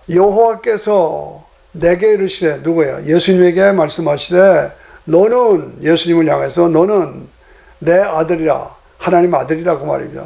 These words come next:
"너는 내 아들이다." 오늘날, 오늘날이 뭡니까? "내가 너를 낳았도다." 오늘날 내가 너를 낳았도다.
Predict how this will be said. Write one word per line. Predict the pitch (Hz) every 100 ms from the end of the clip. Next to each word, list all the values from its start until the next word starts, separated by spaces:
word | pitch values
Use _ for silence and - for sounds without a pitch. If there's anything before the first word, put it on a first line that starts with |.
| 139
"너는 | 156 175 165
내 | 143
아들이다." | 139 139 180 196 160 - - _ _ - _
오늘날, | 160 196 202 220 202 147 - _ _ _
오늘날이 | 143 160 165 160 165 196 - _ -
뭡니까? | 160 165 170 196 - - _ _ _ -
"내가 | 156 156 170 175
너를 | 147 151 165 151
낳았도다." | 127 127 160 135 131
오늘날 | 139 143 156 160 175 170
내가 | 156 170
너를 | 165 147 175 190
낳았도다. | 135 131 - 247 247 87 - -